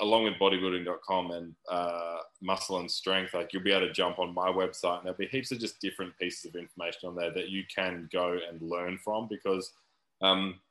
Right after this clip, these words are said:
like I said, when I was seventeen years old, like, I jumped online, I watched what Phil Heath was doing, and I read all these articles. And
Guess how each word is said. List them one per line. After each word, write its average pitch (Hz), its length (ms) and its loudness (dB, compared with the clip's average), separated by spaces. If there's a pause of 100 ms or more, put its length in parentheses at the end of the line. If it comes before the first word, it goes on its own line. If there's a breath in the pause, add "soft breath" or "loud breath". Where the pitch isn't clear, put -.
(600)
like 107 200 2
I 90 60 4
said, 82 260 -4
when 90 120 2
I 101 80 8
was 95 200 2
seventeen 90 380 -2
years 87 220 -4
old, 87 240 0
like, 85 180 0
I 90 120 2 (140)
jumped 90 260 -4
online, 87 340 -4
I 87 60 -2
watched 90 280 -6
what 80 180 -8
Phil - 220 0
Heath 87 180 -2
was 85 140 -4
doing, 85 240 -2
and 87 80 -2
I 85 100 0
read 87 160 0
all 85 120 -2
these 85 180 -2
articles. 90 600 -2
And 87 160 -6